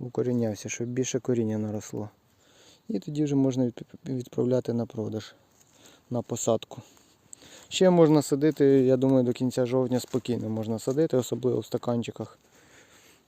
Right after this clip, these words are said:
А, і ще що х-, хочу сказати на рахунок, е, кущів і випадів. Хто знає, личинка,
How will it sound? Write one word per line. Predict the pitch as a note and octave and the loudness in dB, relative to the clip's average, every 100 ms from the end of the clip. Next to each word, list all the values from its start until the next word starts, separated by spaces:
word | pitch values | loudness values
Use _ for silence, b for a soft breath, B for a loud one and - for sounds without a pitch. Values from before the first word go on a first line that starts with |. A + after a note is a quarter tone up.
| _ - - - - - - | _ -20 -18 -18 -18 -16 -4
А, | B2+ A#2 A2 | -2 0 -2
і | |
ще | - C#3 C3+ C3 A#2+ | -2 0 0 -2 -12
що | - C3+ | -6 -6
х-, | A#2+ - B B B | -6 -12 B B B
хочу | B - C3 B2+ | B -8 -6 -6
сказати | A#2+ - A#2+ A#2 G#2+ G#2 - _ b b b b b C3+ | -10 -6 -4 -4 -4 -10 -16 _ b b b b b -4
на | B2 | -2
рахунок, | A#2+ A2+ - B2+ A#2+ A2+ - | -2 -4 -4 -2 -2 -4 -4
е, | B2 A#2+ A#2 | -2 -2 -4
кущів | - - - D3 C3+ | -8 -10 -6 -6 -6
і | C#3+ B2+ | -4 -2
випадів. | A#2+ A2+ A2 A2 G#2+ - _ b b b b b b b b b b | -2 -2 -4 -6 -10 -12 _ b b b b b b b b b b
Хто | - - C3+ | -10 -2 2
знає, | C3+ C3 | 4 2
личинка, | B2+ C3 D3+ D3 C3 B2 | 2 2 2 2 2 -2